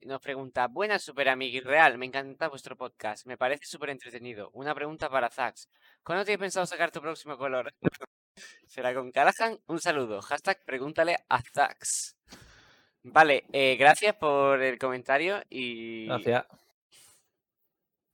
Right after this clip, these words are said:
Speaker 2: Eh, pues bueno, eh, mi próxima colaboración, em, sale el día dieciocho de este, de este mes, en diez días, y será con,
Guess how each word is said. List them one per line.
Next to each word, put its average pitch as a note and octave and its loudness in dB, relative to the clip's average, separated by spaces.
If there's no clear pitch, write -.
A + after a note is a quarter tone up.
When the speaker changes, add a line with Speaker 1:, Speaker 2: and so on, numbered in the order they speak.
Speaker 2:
Eh, C3 8
pues B2 6
bueno, D3+ 6
eh, B2+ 6
mi B2 0
próxima C#3 4
colaboración, D#3 8
em, A#2+ 2
sale C3+ 8
el C3+ 4
día C3 6
dieciocho C#3 2
de D#3 -2
este, A#2 2
de A#2 4
este - -2
mes, - -8
en A2 -4
diez A#2 2
días, D#3+ 4
y C3+ 4
será B2+ 8
con, A#2 6